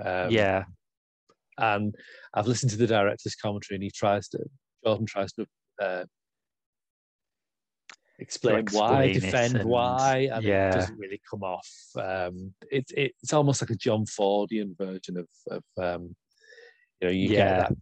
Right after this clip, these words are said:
Speaker 1: kind of, it, it, it's a bit twee, but it's still a good film.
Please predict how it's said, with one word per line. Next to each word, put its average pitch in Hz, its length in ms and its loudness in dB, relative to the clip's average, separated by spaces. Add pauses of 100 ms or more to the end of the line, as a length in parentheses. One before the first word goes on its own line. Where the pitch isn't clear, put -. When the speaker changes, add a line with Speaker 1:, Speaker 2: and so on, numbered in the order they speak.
(120)
Speaker 1:
kind 90 160 -6
of, 95 80 -10 (200)
it, - 120 -12 (260)
it, 135 200 -6 (760)
it's - 140 -4
a 123 40 2
bit 151 220 0
twee, 95 440 2 (140)
but 180 80 6
it's - 120 0
still 262 200 2
a 156 40 6
good 110 160 2
film. 92 320 -2